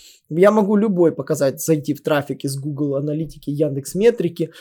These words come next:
показать: «О, посмотрите, ребята, рост». А приложил ли я к этому руку, или сайт вырос сам по себе, или это он вырос до сотрудничества со мной, вы этого проверить попросту не сможете. И таких кейсов можно написать легко целый вагон,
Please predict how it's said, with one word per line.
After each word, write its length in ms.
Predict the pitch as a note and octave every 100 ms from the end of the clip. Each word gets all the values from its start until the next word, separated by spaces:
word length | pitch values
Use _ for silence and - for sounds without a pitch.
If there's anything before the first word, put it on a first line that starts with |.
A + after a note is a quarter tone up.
| - -
показать: 420 | E3+ F#3 E3+ E3+
«О, 180 | G#3 G#3
посмотрите, 540 | E3 E3 F3 F#3+ F3+
ребята, 380 | D#3 D3 D3 C#3+
рост». 260 | D#3+ C#3 -
А 200 | E3 E3
приложил 560 | - G3 G3 G3+ A3
ли 100 | G3+
я 100 | F#3+
к 60 | F#3+
этому 320 | F#3+ F3+ F3
руку, 260 | E3 E3+ D#3
или 200 | E3 D#3+
сайт 300 | E3 E3 D#3
вырос 260 | D#3 C#3+
сам 200 | - D3 C3+
по 80 |
себе, 380 | B2 D3 D#3 F#3 - - -
или 160 | F3+
это 140 | F#3 F#3
он 120 | F3+
вырос 280 | F#3+ F3+ E3
до 360 | D#3+ F#3 F#3+
сотрудничества 720 | E3+ - E3 E3 D#3+ D3+ D3+ D3+
со 140 | -
мной, 240 | D#3 G3+ G#3
вы 160 | E3+
этого 220 | G3 F#3
проверить 460 | E3+ D#3 D3+ E3 C#3+
попросту 400 | C#3+ C3+ C3 -
не 100 | E3
сможете. 480 | E3+ A3+ F3 B2+ D3
И 40 |
таких 320 | C#3+ E3 E3+
кейсов 400 | E3+ F#3+ G#3+ G3+
можно 260 | E3 D#3+ D#3+
написать 400 | D#3+ D#3+ E3+ E3
легко 500 | D#3+ D#3+ - - G#3
целый 420 | G3+ D3 C#3+ D3
вагон, 600 | - C3+ C#3 D3+ F#3 D3+